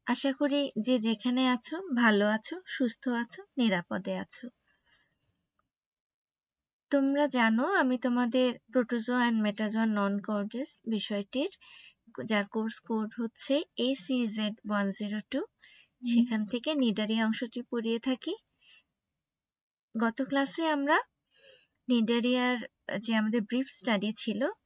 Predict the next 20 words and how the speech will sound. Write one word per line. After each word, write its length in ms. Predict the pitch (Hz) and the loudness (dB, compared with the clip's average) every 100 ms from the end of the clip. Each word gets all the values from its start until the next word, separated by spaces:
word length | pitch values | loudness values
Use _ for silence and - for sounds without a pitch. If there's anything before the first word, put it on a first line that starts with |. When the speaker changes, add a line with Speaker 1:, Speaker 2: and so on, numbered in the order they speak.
| _ _ | _ _
Speaker 1:
আমরা 200 | 196 202 | -6 -4
ফাইসিলিয়া 580 | 208 196 - 226 233 247 - | -4 -4 -4 -4 -2 -4 -2
পড়েছি। 420 | 262 269 - 370 - _ - | -2 -2 -4 -8 -10 _ -8
আজকে 320 | 180 - 330 | -8 -6 -4
আমরা 340 | 285 226 262 415 - - | 0 0 0 -4 -14 -14
আর 140 | - 214 | -4 -4
একটা 280 | 202 214 220 | -4 -2 0
নতুন 420 | 214 208 240 294 - - - _ | 0 -2 -2 -4 -6 -20 -20 _
অংশ 320 | 208 214 196 226 - | -2 -2 -2 -6 -6
পড়ব, 320 | 202 196 349 | -6 -6 -8
সেটা 360 | - - 202 196 | -8 -8 -4 -4
হচ্ছে 340 | 196 - - 466 - - _ _ 233 | -4 -6 -6 -6 -10 -20 _ _ -2
Gorgonia। 640 | 226 180 175 160 131 208 - _ _ - - _ - | 0 0 -4 -6 -8 -12 -14 _ _ -20 -20 _ -6
চলো 260 | 294 285 | -2 0
তাহলে 340 | 294 285 285 285 | 0 0 0 0
আজকে 260 | 277 - 277 | -2 -4 -4
আমাদের 300 | 269 262 269 | -2 -2 -2
পাঠে 280 | 240 196 | -4 -4
চলে 280 | 269 269 269 | -4 -2 0
যাই। 180 | 269 311 | 0 -2